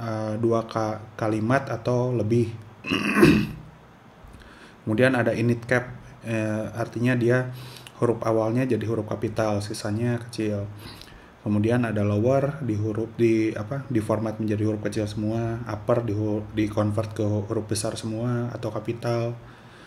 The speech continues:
<clears throat> Length ini untuk ngambil jumlahnya, L pad ini berarti dia, eh, apa, rata, rata kiri, ya, kiri, L,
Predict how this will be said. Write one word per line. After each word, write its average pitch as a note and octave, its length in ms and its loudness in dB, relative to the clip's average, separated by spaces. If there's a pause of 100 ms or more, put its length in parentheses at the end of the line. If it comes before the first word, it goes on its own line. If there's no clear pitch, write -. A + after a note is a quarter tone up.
(340)
<clears throat> - 1200 2
Length C3 400 4
ini A#2 160 2
untuk A#2+ 320 0
ngambil A2 240 0
jumlahnya, A#2+ 960 0
L A2 240 2
pad B2 320 2
ini A#2 240 -2
berarti A2+ 560 0
dia, A#2 480 0
eh, G#2+ 400 -4
apa, C3+ 240 -4 (640)
rata, A2+ 320 0 (320)
rata A2+ 720 0
kiri, B2 320 4
ya, C#3 80 0 (320)
kiri, A#2 320 -2 (320)
L, C3 320 0